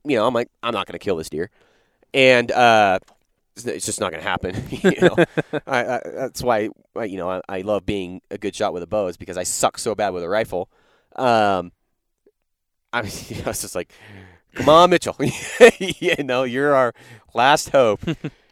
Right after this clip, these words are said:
Speaker 1: And then I hear something zing over my head. I'm like, like, like,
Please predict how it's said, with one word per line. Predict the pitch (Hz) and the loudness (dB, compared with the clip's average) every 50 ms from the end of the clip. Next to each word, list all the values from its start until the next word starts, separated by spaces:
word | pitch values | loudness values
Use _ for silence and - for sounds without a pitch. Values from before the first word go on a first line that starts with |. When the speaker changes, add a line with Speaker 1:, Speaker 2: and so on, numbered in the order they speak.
| _ | _
Speaker 1:
And | - 135 135 135 | -2 -2 0 0
then | 131 120 | 2 2
I | 127 185 233 | 2 2 4
hear | 247 180 135 | 4 2 0
something | - - 151 - - 120 | 2 0 -2 -2 -4 -8
zing | 104 101 107 143 156 156 135 123 | -8 -2 0 2 2 2 2 0
over | 117 107 104 | 0 0 -2
my | 98 87 82 82 | -6 -6 -10 -8
head. | 92 104 98 87 80 | -6 -4 -4 -4 -6
I'm | 92 92 | -8 -12
like, | 78 69 - - - | -12 -14 -14 -20 -16
like, | - - - 95 95 95 _ - | -16 -14 -14 -14 -20 -20 _ -4
like, | 113 107 90 - - - _ | -2 -2 -2 -2 -8 -14 _